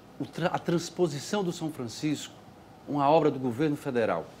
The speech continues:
Noventa e sete por cento dessa obra nos governos do P T. É essa transposição feita pelo governo federal e o convênio e a articulação do governo do estado com o governo federal, federal é que permitiu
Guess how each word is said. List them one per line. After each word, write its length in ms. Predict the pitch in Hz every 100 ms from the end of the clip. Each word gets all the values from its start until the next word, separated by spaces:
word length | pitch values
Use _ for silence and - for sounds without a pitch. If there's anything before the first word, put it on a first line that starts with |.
| - - - - -
Noventa 560 | 131 127 117 196 190
e 40 | 139
sete 360 | - 165 160
por 120 | - 131
cento 240 | - 135
dessa 280 | 131 123 123
obra 200 | 135 139
nos 140 | 127
governos 400 | 113 107 139 107
do 140 | 101 160
P 160 | 139
T. 240 | - 98 87 - - - - - - - -
É 200 | 123 147
essa 200 | 202 196
transposição 800 | 175 170 175 139 131 - 107 90 - - -
feita 360 | - - 180 190
pelo 200 | - 170
governo 360 | 147 123 180 175
federal 580 | 175 139 123 95 85 - - - -
e 120 | 135 147
o 40 |
convênio 680 | 147 180 160 117 180 185 170
e 40 |
a 60 | 156
articulação 680 | - - 147 127 - 120
do 80 | 123
governo 400 | 131 123 190 190
do 60 | 160
estado 380 | - - 123
com 120 | 107 139
o 40 |
governo 300 | 123 113 123
federal, 640 | 120 113 117 113 139 147 - - -
federal 420 | - 123 113 135
é 20 | 151
que 120 | 156
permitiu 600 | 196 185 180 - 156